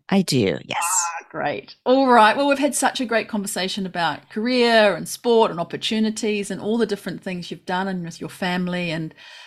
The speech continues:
Speaker 2: um, it's been a really wonderful story. Thank you so much for giving up your time and your gems of advice also for people who are wanting to do law. Um, that was really great. Thank you very much. How can people
Speaker 1: Yeah.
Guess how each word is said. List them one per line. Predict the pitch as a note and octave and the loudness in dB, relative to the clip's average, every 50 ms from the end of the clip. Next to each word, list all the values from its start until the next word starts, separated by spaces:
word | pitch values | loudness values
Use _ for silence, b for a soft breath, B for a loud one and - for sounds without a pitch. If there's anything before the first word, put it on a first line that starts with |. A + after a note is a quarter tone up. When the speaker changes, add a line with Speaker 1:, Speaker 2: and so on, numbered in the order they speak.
| B B - | B B -4
Speaker 2:
um, | F3 F3 E3+ E3+ E3+ D#3+ D3+ - | -2 0 0 0 -2 -2 -4 -6
it's | - - - | -8 -8 -6
been | - G3+ F#3+ | -4 -4 -2
a | F#3 | 0
really | F3+ G3 G3 F#3+ F#3 | 2 2 2 2 2
wonderful | F3 F3 F3 E3+ F3+ - - D#3+ | -2 -2 -6 -6 -8 -12 -12 -12
story. | - - - E3+ D#3+ D#3 E3 | -10 -8 -6 -4 -4 -4 -4
Thank | E3 - D#3+ D3+ - | -6 -8 -10 -10 -8
you | G3+ - | -8 -6
so | - - G3+ G3+ | -4 -4 -2 -2
much | G3+ F#3 - - - | -2 -4 -4 -6 -10
for | - | -10
giving | F#3 - G3 F#3 F#3+ F#3 F3+ | -8 -10 -8 -8 -6 -6 -6
up | E3+ F#3 - - | -6 -6 -8 -8
your | F#3 F#3 F3+ F3 E3+ E3+ E3 E3 B C4+ C4 B B | -6 -6 -4 -2 -2 -4 -6 -6 B -14 -14 B B
time | - - - A#3 A3+ A#3 C4+ E4+ A4 | -8 -2 0 2 4 4 4 4 4
and | - A#3+ B3+ A#3 A3+ | 2 4 4 4 4
your | A3+ A3+ G#3+ | 4 2 0
gems | G#3+ - A#3 A3 A3+ A3+ A#3 A3 | 0 0 0 2 2 2 2 2
of | A3+ G3 G3 | 0 -4 -4
advice | F#3+ G3 G3 F#3+ F#3+ F#3 G#3+ G#3+ - - - - - | -6 -4 -2 -2 0 0 0 -2 -4 -8 -10 -10 -4
also | - G#3 A#3 A3+ - - G3+ F3 | -2 -2 -2 -2 -2 -2 -2 -2
for | E3+ - - | -4 -6 -8
people | F3 - G#3 G3+ - G#3 | -6 -6 -6 -6 -6 -6
who | F#3 G3+ F#3+ | -4 -4 -4
are | F#3 | -4
wanting | F3 F3 F3+ F#3 F3+ F3+ | -4 -6 -6 -6 -8 -8
to | - F3 | -10 -10
do | - F#3 F3+ G3 | -6 -4 -4 -2
law. | G3 F#3+ F#3 E3+ D#3+ D#3 D3+ - B B B B B B B B B B | -2 -2 -2 -2 -2 -4 -4 -8 B B B B B B B B B B
Um, | E3 F3 F3 E3+ F3 | -6 -4 -4 -2 -2
that | F#3 F#3 - | -4 -4 -4
was | F3+ E3+ - | -6 -6 -6
really | F3+ F3 E3+ E3 | -6 -6 -6 -8
great. | - - F3 E3+ D3 - - | -6 -4 -4 -4 -4 -6 -6
Thank | A#3+ A3+ A3 - | -6 -6 -6 -6
you | - G3+ | -8 -6
very | G#3 A#3 A#3+ C4 C4+ A#3+ | -2 0 2 2 4 4
much. | A3+ A#3+ B3 G#3 - - | 4 4 4 2 0 -2
How | - - C4+ D4 | -2 0 2 2
can | D4 - G4 F4 | 2 0 -4 -4
people | - D#4+ D#4+ - E4 D4+ C#4 C#4 | -2 -2 -2 0 0 0 2 2
Speaker 1:
Yeah. | D4 D#4 E4+ | 0 -2 -2